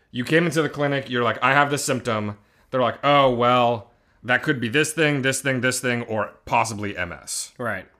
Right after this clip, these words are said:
Speaker 1: And then we just need to keep an eye on it and kinda wait and see. There is also something called radiologically isolated syndrome, and that's if you go into the doctor's office and you get an M R I for something else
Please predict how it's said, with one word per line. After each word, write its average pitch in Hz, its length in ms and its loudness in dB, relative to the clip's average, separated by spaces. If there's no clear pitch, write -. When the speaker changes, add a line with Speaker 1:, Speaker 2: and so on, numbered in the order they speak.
Speaker 1:
And 113 120 -4
then 107 220 -4
we 113 100 -4
just 110 120 -6
need 110 120 -4
to - 60 -12
keep 110 120 -6
an 104 80 -8
eye 95 260 -2
on 90 180 -6
it 87 160 -10
and 92 100 -10
kinda 95 160 -4
wait 90 240 -10
and 76 120 -16
see. - 240 -14
There 151 160 2
is 160 80 2
also 196 460 4
something 143 240 -2
called 123 180 -2
radiologically 104 840 -2
isolated 135 440 -4
syndrome, 151 480 -6
and 135 160 -2
that's 147 240 4
if 135 320 0
you 117 200 -6
go 127 300 4
into 131 760 0
the 117 140 -4
doctor's 117 400 2
office 113 260 0
and 110 100 -6
you 110 80 -4
get 123 120 2
an 113 100 0
M 113 180 0
R 110 180 2
I 104 140 2
for 101 140 -10
something 92 340 -8
else - 500 -10